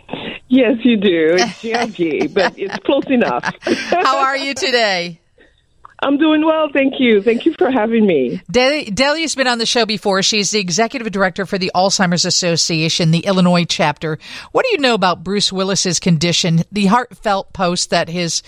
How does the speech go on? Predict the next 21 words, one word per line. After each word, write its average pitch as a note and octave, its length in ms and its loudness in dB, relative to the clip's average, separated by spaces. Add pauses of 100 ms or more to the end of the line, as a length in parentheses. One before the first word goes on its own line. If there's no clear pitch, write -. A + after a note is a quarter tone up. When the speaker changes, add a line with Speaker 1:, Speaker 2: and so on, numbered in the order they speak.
(300)
Speaker 2:
children F3+ 640 -2
and E3 140 -2
his D#3 160 -4
ex-wife E3+ 640 -2
have E3 180 -4
shared, D#3 480 0 (380)
um, F3+ 260 2
kinda E4 300 -2
spelled D#3+ 440 -2
it D3+ 200 -2
out, D#3+ 560 -4
but, F#3+ 480 0 (440)
um, F#3+ 400 2
you G#3 120 -2
know, G#3 240 2
Speaker 1:
Yeah. D#3+ 580 -2
Speaker 2:
uh, G#3+ 240 -8
t-, C4 160 -2
tell E4+ 300 0
us, - 280 -2 (200)
does A#3+ 260 0